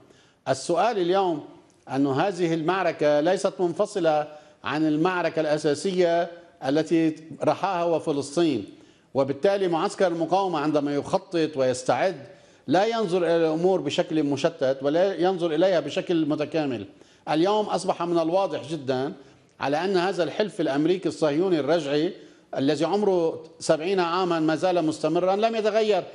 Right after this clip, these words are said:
فيه شيء. البعض يظن أن بعض الأعراب يمكن أن، يعني، عندهم نزوات أن يحاربوا ويدمروا. أنا لا أعتقد أن هذه لا نزوات ولا أخطاء ولا التكتيكات، هذا استشراس والتزام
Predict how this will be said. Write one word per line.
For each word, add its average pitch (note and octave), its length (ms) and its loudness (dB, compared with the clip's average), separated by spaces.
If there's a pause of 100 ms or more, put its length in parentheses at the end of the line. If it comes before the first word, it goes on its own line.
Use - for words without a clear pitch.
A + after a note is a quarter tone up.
(220)
فيه F#3+ 300 2
شيء. E3 300 0 (440)
البعض F3 560 0
يظن F3 420 0
أن D3+ 280 0
بعض D#3+ 300 0
الأعراب E3+ 480 0
يمكن F3 320 0
أن، D3+ 240 -2 (320)
يعني، C#3+ 280 0
عندهم E3+ 520 -2
نزوات E3 480 0
أن E3+ 140 -2
يحاربوا F3 540 0
ويدمروا. D3+ 600 0
أنا G3 120 2
لا A3+ 80 2
أعتقد G#3+ 380 -4 (340)
أن F3 140 2
هذه F3 380 2
لا F#3+ 180 4
نزوات G3+ 560 0
ولا G3 260 2
أخطاء F#3+ 420 0
ولا F3 380 0
التكتيكات، D3 640 -2 (380)
هذا G3+ 560 0 (240)
استشراس F3+ 800 0
والتزام D#3+ 800 0